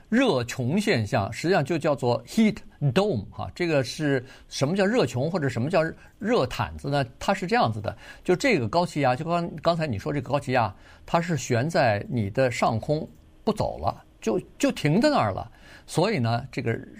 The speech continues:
这个热量啊，散不出去，然后呢，它就覆盖下来哈，从上面它吸，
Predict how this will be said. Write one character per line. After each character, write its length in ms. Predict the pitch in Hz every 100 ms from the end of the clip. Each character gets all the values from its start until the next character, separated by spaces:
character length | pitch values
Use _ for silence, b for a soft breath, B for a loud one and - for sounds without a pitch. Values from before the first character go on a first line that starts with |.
| -
这 140 | - 135
个 380 | 113 107 107 -
热 240 | 226 185 123
量 220 | 110 80
啊， 60 | 78
散 200 | - 120
不 80 |
出 140 | 107 147
去， 280 | - 165 - B B B
然 180 | - 131
后 180 | 165 202
呢， 180 | 131 104
它 140 | - 151
就 260 | 143 117 110 -
覆 220 | - -
盖 160 | 151 127
下 160 | 92 92
来 140 | 90
哈， 120 | - 104
从 200 | 143 165
上 220 | 226 143
面 120 | 120
它 120 | 123
吸， 300 | 143 - 185